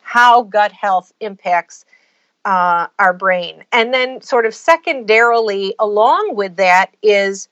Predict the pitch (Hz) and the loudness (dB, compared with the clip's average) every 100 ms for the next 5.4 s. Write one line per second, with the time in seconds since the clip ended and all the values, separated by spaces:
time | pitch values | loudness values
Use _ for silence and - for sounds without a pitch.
0 | _ - 233 - 127 - _ _ _ _ | _ 0 0 -2 -10 -10 _ _ _ _
1 | _ - 220 208 208 202 208 _ _ _ | _ -2 2 2 2 -2 -10 _ _ _
2 | _ 208 202 190 190 190 _ 226 214 208 | _ -2 2 2 -2 -16 _ -6 -6 -4
3 | 208 202 196 - - - - 214 220 - | -2 -2 -6 -18 -18 -14 0 2 2 0
4 | - 311 320 320 320 - 240 240 - 220 | 2 6 8 6 4 -2 -2 -2 -2 -4
5 | - 214 202 | -2 -6 -6